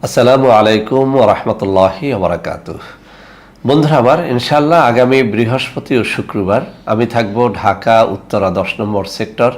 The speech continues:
রোড নাম্বার পাঁচ, বাসা নম্বর পঁয়তাল্লিশ, লিফটের ফাইভে আমাদের যে অফিসটি রয়েছে সেখানে। আমি আমার হাতে তুলে ধরে একটা অ্যাড্রেস দেখিয়ে দিচ্ছি।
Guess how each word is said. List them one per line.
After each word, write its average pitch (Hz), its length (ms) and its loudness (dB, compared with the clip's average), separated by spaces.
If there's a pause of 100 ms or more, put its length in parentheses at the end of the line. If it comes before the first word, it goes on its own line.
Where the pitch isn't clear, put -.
(760)
রোড 123 320 2
নাম্বার 113 380 4 (100)
পাঁচ, 123 360 2
বাসা 104 360 -2
নম্বর 110 400 -2 (100)
পঁয়তাল্লিশ, 110 720 -2
লিফটের 104 440 -4 (120)
ফাইভে 107 360 -2
আমাদের 98 380 -4
যে 98 80 -6
অফিসটি 98 420 -8
রয়েছে 98 280 -8
সেখানে। 82 440 -8 (640)
আমি 135 500 2
আমার 120 220 2
হাতে 113 320 -2
তুলে 139 280 0
ধরে 139 240 -2
একটা 110 420 2
অ্যাড্রেস 107 360 0
দেখিয়ে 101 380 -2
দিচ্ছি। 117 420 -8